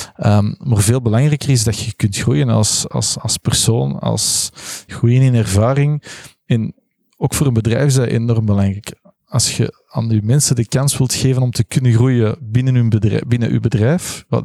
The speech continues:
dan moet je bedrijf groeien, want anders trappelt iedereen ter plaatse. Ehm, en daarvoor is groei belangrijk, vinden wij.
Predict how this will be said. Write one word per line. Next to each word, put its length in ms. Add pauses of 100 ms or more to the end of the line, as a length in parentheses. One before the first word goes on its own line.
(100)
dan 140
moet 180
je 60
bedrijf 360
groeien, 280
want 200
anders 720 (440)
trappelt 360
iedereen 280
ter 140
plaatse. 420 (720)
Ehm, 300
en 180
daarvoor 360
is 160
groei 180
belangrijk, 680
vinden 280
wij. 240